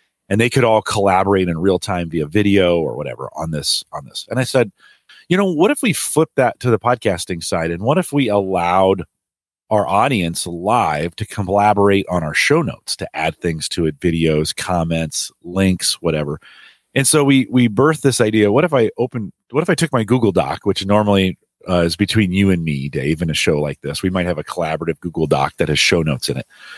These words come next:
What if we opened up that, sh-, the, that Google Doc to the audience and said, "Hey, everybody's welcome to jump in here and add their two cents in the show notes." And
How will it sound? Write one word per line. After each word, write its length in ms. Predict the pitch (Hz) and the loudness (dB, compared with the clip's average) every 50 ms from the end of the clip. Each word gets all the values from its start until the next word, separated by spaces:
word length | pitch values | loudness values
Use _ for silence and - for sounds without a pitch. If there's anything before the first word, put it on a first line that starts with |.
| - - - - - - _ _ | -20 -20 -20 -20 -20 -20 _ _
What 180 | 120 151 185 | 0 2 2
if 100 | 196 - | 0 2
we 160 | 156 156 147 | 2 2 2
opened 320 | - 131 147 139 143 123 131 | 4 2 2 2 0 0 0
up 140 | 131 - _ | -2 0 _
that, 240 | 120 107 101 98 - _ | 2 2 2 0 -4 _
sh-, 240 | - - - - - _ | -12 -10 -10 -10 -4 _
the, 200 | 110 104 95 - 95 | 0 0 0 -2 -2
that 280 | 92 104 110 110 - | -2 -2 0 0 0
Google 240 | - 123 123 113 104 | 0 0 2 2 2
Doc 260 | 87 110 101 101 - | 2 2 0 0 -2
to 100 | - 113 | -2 -4
the 140 | 98 95 - - | -4 -4 -4 -2
audience 680 | - 98 101 98 85 71 - - - - - - - - - | 0 0 0 0 -2 -4 -8 -12 -14 -12 -12 -12 -14 -14 -14
and 160 | 92 87 - | -12 -10 -4
said, 160 | - 98 85 | -4 -2 0
"Hey, 240 | 107 131 107 87 - _ - | 0 0 0 -2 -4 _ -4
everybody's 460 | 95 104 110 120 123 135 135 110 113 | -2 -2 0 2 2 2 2 2 2
welcome 340 | 120 127 123 - 139 127 120 | 2 2 2 0 -2 -2 -2
to 80 | 117 | -4
jump 300 | 107 101 120 120 110 123 | -4 -2 -2 -2 0 -2
in 80 | 120 113 | -4 -2
here 180 | 120 120 117 | 0 0 0
and 80 | 104 92 | 0 0
add 220 | 87 95 104 107 | 0 0 0 2
their 140 | 101 107 104 | 2 0 0
two 200 | - - 117 110 | 0 -4 -6 -4
cents 380 | - - 113 104 101 98 - - _ | -4 -2 -2 -2 -2 -4 -8 -10 _
in 180 | 117 127 131 127 | -2 -2 -2 0
the 100 | 113 92 | -2 -4
show 380 | - - - - 156 165 147 110 | -4 -6 -2 0 0 2 2 0
notes." 480 | 82 67 64 - _ - - - - _ _ _ _ _ _ _ _ _ _ _ _ _ | -2 -6 -8 -10 _ -10 -10 -10 -10 _ _ _ _ _ _ _ _ _ _ _ _ _
And 460 | 165 190 190 120 95 95 110 123 117 | -2 0 2 2 2 2 0 -2 -4